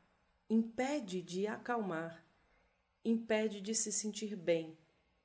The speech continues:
E nessa placa tá escrito: "Proibido ser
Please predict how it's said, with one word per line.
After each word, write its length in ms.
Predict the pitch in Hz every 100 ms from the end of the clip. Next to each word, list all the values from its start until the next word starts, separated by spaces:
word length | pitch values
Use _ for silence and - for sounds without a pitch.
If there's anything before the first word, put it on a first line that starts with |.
| _ _ _ _ _ _ _ _ -
E 80 | 254
nessa 300 | 294 302 302
placa 480 | 277 277 294 - 294
tá 160 | 285
escrito: 680 | 269 - 233 220 - 175 - - _ -
"Proibido 1040 | 208 220 190 185 233 285 254 233 302 302 - _ _ -
ser 580 | - - 226 214 214